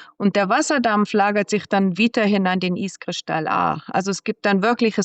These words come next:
paar wenige große Eiskristalle, die entstehen. Und die Eiskristalle fallen aus der Wolke raus. Und so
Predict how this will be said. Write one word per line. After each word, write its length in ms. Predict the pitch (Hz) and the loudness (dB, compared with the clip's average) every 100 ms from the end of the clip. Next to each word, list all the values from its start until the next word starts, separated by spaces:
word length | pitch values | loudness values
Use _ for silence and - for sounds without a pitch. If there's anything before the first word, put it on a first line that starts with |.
| - | -2
paar 180 | 214 180 | 0 2
wenige 380 | 202 240 240 220 | 4 4 4 2
große 420 | - 202 208 - | 0 0 0 0
Eiskristalle, 720 | 175 285 - 294 - 262 254 | -2 -2 -2 -4 -2 0 2
die 120 | 254 | 4
entstehen. 560 | 254 254 - - 285 339 - - - - _ | 4 2 0 -2 0 0 -2 -14 -20 -20 _
Und 180 | 226 233 | 2 2
die 220 | 233 233 | 2 2
Eiskristalle 800 | 240 - 220 - 202 190 196 196 - | 0 -2 -4 0 0 2 2 0 -2
fallen 360 | 214 202 202 170 | 0 2 0 -2
aus 160 | 180 | -2
der 160 | 190 170 | -2 0
Wolke 320 | 175 180 - | 0 -2 -4
raus. 260 | 170 254 - 311 - - - - | -4 -2 0 0 -2 -16 -20 -18
Und 240 | - 196 - | 2 2 2
so 420 | 226 233 254 | 2 6 6